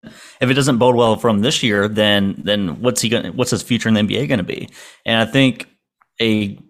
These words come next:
part that we left, left off on last show was that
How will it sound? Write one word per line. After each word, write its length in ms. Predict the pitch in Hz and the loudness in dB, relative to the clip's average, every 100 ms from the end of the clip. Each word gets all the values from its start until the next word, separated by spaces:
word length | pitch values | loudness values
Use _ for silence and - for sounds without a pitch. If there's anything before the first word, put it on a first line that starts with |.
| _ _ - | _ _ -10
part 420 | - 131 123 - | 0 2 2 0
that 140 | 110 101 | 0 2
we 160 | 113 | 2
left, 340 | 107 113 110 - 147 147 - | 2 2 0 0 0 -2 -8
left 380 | 107 110 120 - | 0 0 0 -6
off 320 | 87 113 139 | -2 0 0
on 500 | - 90 92 90 95 113 - - _ | -4 -2 0 0 -2 -8 -16 -20 _
last 260 | - 107 101 | -2 -2 -2
show 280 | - 98 98 | 0 2 2
was 580 | 95 95 95 92 87 - - - - _ _ _ - | 2 2 2 0 -2 -8 -12 -20 -20 _ _ _ -2
that 400 | 110 98 - | 2 2 -2